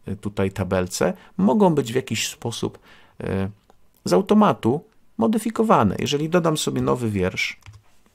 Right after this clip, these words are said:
zostawmy na razie datę, wpiszmy samą godzinę i będzie to godzina trzynasta. To zobaczmy, już jest pokolorowane. Jeżeli nie będzie to trzynasta, ale dziewiąta, ta nie będzie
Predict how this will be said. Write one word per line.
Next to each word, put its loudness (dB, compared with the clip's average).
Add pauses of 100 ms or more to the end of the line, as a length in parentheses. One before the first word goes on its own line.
zostawmy -2
na -2
razie -4
datę, 0
wpiszmy -4
samą -2
godzinę -6
i -4
będzie -2
to -6
godzina -2
trzynasta. 0 (1800)
To -4
zobaczmy, 0
już -4
jest -6
pokolorowane. -8 (500)
Jeżeli 0
nie 0
będzie 2
to -2
trzynasta, -6 (240)
ale -4
dziewiąta, 2 (480)
ta 2
nie 4
będzie 0